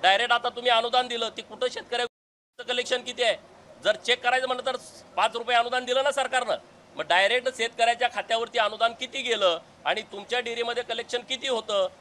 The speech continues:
तुमच्या डेअरीतनं बाहेर किती पडतं, तुमच्या अकाउंटला पैसे किती येतात, हे सगळं चेक करता येईल.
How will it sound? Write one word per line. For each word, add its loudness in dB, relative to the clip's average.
तुमच्या -4
डेअरीतनं -4
बाहेर 2
किती -10
पडतं, 0
तुमच्या 0
अकाउंटला -2
पैसे -6
किती -8
येतात, 2
हे -8
सगळं -4
चेक -4
करता -6
येईल. -12